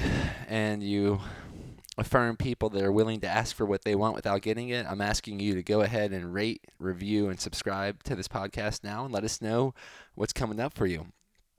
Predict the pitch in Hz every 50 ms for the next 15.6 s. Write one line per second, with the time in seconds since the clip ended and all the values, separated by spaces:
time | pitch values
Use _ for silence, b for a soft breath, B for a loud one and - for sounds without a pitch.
0 | _ _ _ _ _ - - - 110 107 107 90 - 113 107 101 98 98 - 117
1 | 101 92 - 95 90 87 82 95 95 92 82 78 - 82 76 73 76 90 95 87
2 | - - _ B B B B B B B B - 131 131 131 127 123 - 139 -
3 | - _ 185 233 262 262 220 180 139 127 120 - - 131 117 107 104 - - -
4 | 104 107 - - 110 98 - 110 131 147 - - - 117 101 98 101 120 117 110
5 | 113 113 - 135 120 - 110 104 107 117 139 170 170 135 117 107 110 113 95 101
6 | 113 127 143 170 165 131 - - 127 113 107 104 104 - - 120 135 - - -
7 | - - 87 87 - - - - - _ - - 113 104 101 101 98 98 98 95
8 | 92 92 92 90 92 85 107 104 104 110 107 104 101 98 92 90 85 107 107 -
9 | _ - 92 - - - - 110 - - 101 92 90 87 - _ - 101 104 113
10 | 104 95 82 78 71 - - - _ b b b b b b b b b b b
11 | - 107 107 110 - - 123 107 101 - - - - - - 101 95 92 - -
12 | 104 101 104 101 101 95 95 101 104 101 85 95 95 98 104 98 95 92 98 98
13 | 107 117 123 - - - - 113 101 - 98 95 98 98 98 92 85 76 62 92
14 | 95 - - - 113 98 92 92 - 104 92 - - 107 92 90 90 - - 104
15 | 101 101 98 - - 104 95 92 90 87 85 85